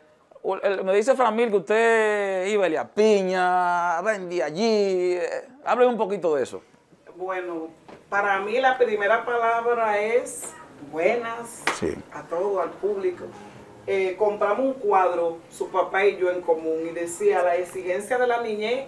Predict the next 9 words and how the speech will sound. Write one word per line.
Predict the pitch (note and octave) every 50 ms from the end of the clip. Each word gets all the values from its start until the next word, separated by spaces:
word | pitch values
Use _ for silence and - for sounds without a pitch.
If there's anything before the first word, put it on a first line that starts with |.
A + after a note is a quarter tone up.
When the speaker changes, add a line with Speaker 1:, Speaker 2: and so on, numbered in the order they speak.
| -
Speaker 2:
es | G3 F#3+ G3 G3+ - G#3+
responsabilidad | F#3+ F#3+ F#3 - F#3 F3+ F3 - F#3 E3+ E3 E3+ E3 E3 E3 D#3+ F3 F#3+ - - - - -
de | C#3 E3+ D#3+
los | D#3+ D#3 - - - -
padres". | E3 D#3 D3+ D3 - - - - - - - - - -
Speaker 1:
Mm. | - G2+ G#2 G#2+ A2 A3+ - G2+
Speaker 2:
Ese, | G3+ G3 - - A#3 B3 A#3+ -
ese | G3+ G#3 - D4 B3+
cuadro, | - A#3+ A#3+ A3 G#3+ G#3+ G3+ G3 G3 G3